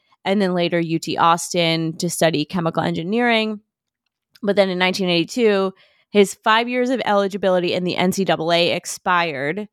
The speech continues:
which, like, essentially means that he can't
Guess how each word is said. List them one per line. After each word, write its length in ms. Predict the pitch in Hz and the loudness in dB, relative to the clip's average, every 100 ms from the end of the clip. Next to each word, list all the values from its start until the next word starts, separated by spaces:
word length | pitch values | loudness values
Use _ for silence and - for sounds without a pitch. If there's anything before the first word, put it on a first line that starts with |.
| _ _ _ _ _ | _ _ _ _ _
which, 380 | 180 151 - - - _ _ | -2 -2 -2 -8 -12 _ _
like, 240 | 160 147 - | 0 0 -2
essentially 500 | - - 208 202 185 | -4 2 2 2 0
means 280 | 180 165 160 | 0 -2 -2
that 180 | 165 151 | 0 0
he 160 | 190 170 | -2 -6
can't 380 | 185 170 156 | -4 -4 -6